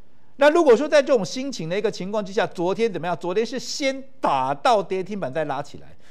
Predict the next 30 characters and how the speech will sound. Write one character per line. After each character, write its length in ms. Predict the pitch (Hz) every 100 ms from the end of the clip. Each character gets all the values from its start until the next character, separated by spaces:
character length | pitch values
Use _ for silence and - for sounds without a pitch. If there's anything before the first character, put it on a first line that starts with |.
| -
你 140 | 143 139
不 60 |
要 100 | 220
看 180 | 240 214
昨 160 | 175 175
天 160 | 202
也 80 | 190
拉 240 | 127 151
起 160 | 165 -
来， 160 | - - - - - - - - - - - - - - - - - - - - - - -
盘 200 | 156 190
中 160 | 240 233
一 60 |
个 100 | 202
小 220 | 170 123
时， 260 | 120 - 139 -
第 200 | - 214
一 100 | 202
个 100 | 196
小 180 | 170 113
时 120 | 123
曾 160 | 120 143
经 100 | 165
给 80 | 160
你 100 | 151
打 160 | - 92
到 140 | 147
跌 180 | 135 113
停 180 | 117 123
板。 140 | -